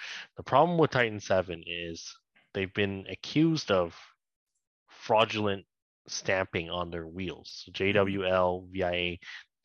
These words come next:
Speaker 1: they were never tested, and they just sent them out,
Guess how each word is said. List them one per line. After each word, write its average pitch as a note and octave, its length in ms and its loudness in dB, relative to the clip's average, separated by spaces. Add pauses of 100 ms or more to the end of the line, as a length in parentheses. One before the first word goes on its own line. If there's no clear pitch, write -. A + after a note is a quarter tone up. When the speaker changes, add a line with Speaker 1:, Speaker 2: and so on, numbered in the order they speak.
(140)
Speaker 1:
they F#2 100 0
were F#2 100 -4
never F#2+ 240 2
tested, - 500 0 (200)
and F2+ 160 -4
they F2 120 2
just - 300 -2 (540)
sent - 280 2
them A#2 180 4
out, G#2 280 4